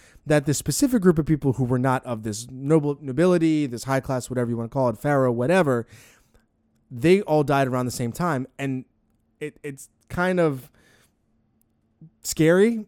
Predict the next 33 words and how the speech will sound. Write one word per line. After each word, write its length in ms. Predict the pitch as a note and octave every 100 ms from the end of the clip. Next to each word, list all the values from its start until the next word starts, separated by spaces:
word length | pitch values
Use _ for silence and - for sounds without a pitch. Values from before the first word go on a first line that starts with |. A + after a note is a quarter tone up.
| -
how 160 | D3
this 160 | E3 D#3
happened. 360 | D#3+ F3 G#3 G3
I 40 |
mean, 180 | C#3 C3
not 180 | C3 -
to 160 | B2 -
c-, 180 | - - -
continue 340 | C3 D3 C3+
to 80 | B2
be 140 | B2+
all 100 | A#2
doom 200 | A2 B2
and 100 | A2+
gloom, 360 | B2+ D3+ C3 A#2 - _ _
but 200 | C#3+ C#3+ _ _ _ _
some 540 | - - - F#3+ A#3 A#3
of 440 | E3 F3 E3 D#3 D#3+ _ _ -
these 520 | C#3 D3+ C#3+ C3+ - _ _
people 240 | F3 E3 D3
who 100 | C#3+
were 100 | C3+
sacrificed 680 | - G3+ G#3 - C3 B2 -
actually 400 | D#3 - D#3+ C3+
viewed 460 | B2+ D3+ F3+ A3 E3
it 220 | C#3 C3+ _ _ _ -
as 180 | C#3
a 80 | C#3+
welcomed 460 | B2 C#3+ D#3 D#3 C3
end 200 | C3 B2+
to 60 | A2+
their 140 | G#2+ G#2
lives. 560 | A#2 F#2+ E2 - -